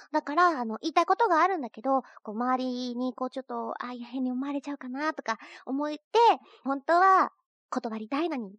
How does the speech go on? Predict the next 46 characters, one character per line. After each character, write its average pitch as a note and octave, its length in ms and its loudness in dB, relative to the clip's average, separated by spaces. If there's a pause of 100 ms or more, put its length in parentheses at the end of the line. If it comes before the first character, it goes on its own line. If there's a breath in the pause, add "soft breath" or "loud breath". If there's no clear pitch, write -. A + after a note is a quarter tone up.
無 A3+ 120 -6
理 G#3+ 80 -14
し - 60 -20
て G3 80 -16
合 G3+ 100 -10
わ C4+ 80 -6
せ C4 120 -10
て F3 140 -14
出 - 80 -18
か - 100 -16
け - 140 -8
た D4+ 100 -4
り D#4 100 -8
と - 140 -18
か、 D4 380 2 (340 loud breath)
う C4 120 -4
ん、 A#3+ 40 -6
そ D4+ 120 -4
う D4 40 -2
い C#4+ 160 -2
う C#4+ 60 -2
よ D#4+ 120 -2
う D4+ 60 -6
な G#3 160 -12
感 A3+ 220 -6
じ G3+ 120 -18
の G#3 240 -4 (360 soft breath)
人。 - 320 2 (320 soft breath)
で、 G#4+ 80 6 (180)
ま G#4 80 4
た G#4+ 80 2 (140)
次 G#4+ 180 4
の E4+ 120 6
違 A#3+ 340 0
う A#3+ 40 2
パ A#3+ 140 -4
タ B3 120 -2
ー A3 100 -2
ン G3+ 80 -8
で、 G#3+ 120 -4
今 G#4 200 4
度 A#3+ 80 0
は F#3 60 -4
真 G#3 180 -2
逆 D4 400 0
で、 E4 240 6